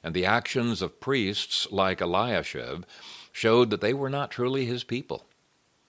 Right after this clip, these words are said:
Is the church of today full of wolves in sheep's clothing? It is.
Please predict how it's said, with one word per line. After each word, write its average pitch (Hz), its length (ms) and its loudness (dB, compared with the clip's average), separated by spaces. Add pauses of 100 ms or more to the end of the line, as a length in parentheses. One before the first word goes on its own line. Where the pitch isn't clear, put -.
(420)
Is 107 160 2
the 110 80 0
church 131 380 6
of 117 100 0
today 98 420 2
full 110 240 2
of 104 120 2
wolves 104 560 2
in 87 100 -2
sheep's 101 320 -4
clothing? 104 480 2 (800)
It 92 100 0
is. - 380 -2